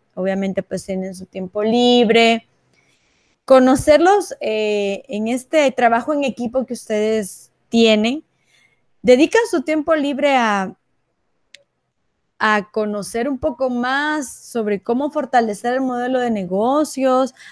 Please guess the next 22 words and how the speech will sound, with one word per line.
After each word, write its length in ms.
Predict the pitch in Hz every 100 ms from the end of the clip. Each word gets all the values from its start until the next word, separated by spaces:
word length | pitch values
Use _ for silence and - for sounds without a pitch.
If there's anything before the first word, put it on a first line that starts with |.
| -
a 180 | 233 -
crecer 640 | 214 202 - 214 233 233
personalmente, 1040 | 220 - 214 196 185 185 202 240 269 254
pues, 180 | 226 202
como 320 | - 202 190
pareja 480 | 185 190 190 208 214
también, 460 | 220 196 190 220 262
que 80 | 240
han 80 | 196
conformado 480 | 226 180 208 214
un 100 | 214 202
trabajo 280 | 190 196
en 80 | 190
equipo 360 | 196 202 196 190
muy 240 | 185 226
exitoso. 920 | 220 - 202 - 220 247 262 - 269 339 _ - - _
Así 260 | 220 214 233
es 80 | -
que, 180 | - 302
¿a 120 | - 240
qué 160 | 349 508 554 - 440
ustedes 500 | 294 - 285 294